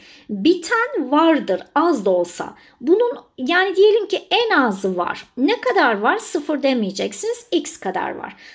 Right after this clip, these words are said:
Nasıl bulacağım bu en azı? K Ç Ç'den. K Ç Ç'miz kaç verilmiş bize? Yirmi dört çarpı Yirmi dört çarpı on üzeri eksi altı. K Ç C dediğimiz biten kalsiyum X artan sülfat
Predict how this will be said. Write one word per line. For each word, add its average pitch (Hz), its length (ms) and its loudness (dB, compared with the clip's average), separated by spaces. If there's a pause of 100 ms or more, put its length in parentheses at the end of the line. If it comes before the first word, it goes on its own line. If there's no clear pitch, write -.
Nasıl 311 340 -2
bulacağım 220 480 0
bu 220 160 0
en 208 120 -2
azı? 220 260 -4 (100)
K - 240 -2
Ç 175 220 -6
Ç'den. - 360 -8 (320)
K 285 240 2
Ç 403 220 -2
Ç'miz 466 380 -2
kaç - 360 -6
verilmiş 269 480 -2
bize? 214 320 -2 (540)
Yirmi 330 760 0
dört 392 480 -2
çarpı 269 800 0 (220)
Yirmi 247 420 0
dört 294 240 0
çarpı 202 480 -2
on 320 180 2
üzeri 285 260 2
eksi 392 340 0
altı. - 400 -6 (360)
K 285 240 2
Ç - 60 -8
C 381 260 0 (140)
dediğimiz 330 520 2 (180)
biten 392 500 0
kalsiyum 220 800 0
X - 440 -6 (440)
artan 269 540 0
sülfat 196 640 -4